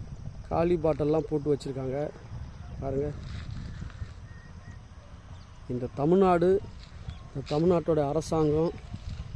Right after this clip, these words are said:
எப்ப விவசாயிகளுடைய பிரச்சனையை, மக்களுடைய பிரச்சனையை புரிஞ்சுப்பாங்கன்னு தெரியல.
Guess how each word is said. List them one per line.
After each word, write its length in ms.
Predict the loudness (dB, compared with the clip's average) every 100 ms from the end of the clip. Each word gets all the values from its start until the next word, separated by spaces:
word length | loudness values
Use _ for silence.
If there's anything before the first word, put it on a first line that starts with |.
| 0
எப்ப 560 | 2 2 4 8 8 6 -6 -4
விவசாயிகளுடைய 920 | 2 4 6 6 8 6 4 2 0 -2 -4
பிரச்சனையை, 560 | -2 2 4 6 4 0 -6 -6 -4 -2 0
மக்களுடைய 580 | 0 6 6 8 4 4
பிரச்சனையை 540 | 0 2 4 4 4 -2 -8 -10 -12 -10 -8 -4 0
புரிஞ்சுப்பாங்கன்னு 680 | 2 4 4 4 4 4 4 4
தெரியல. 460 | 6 6 6 4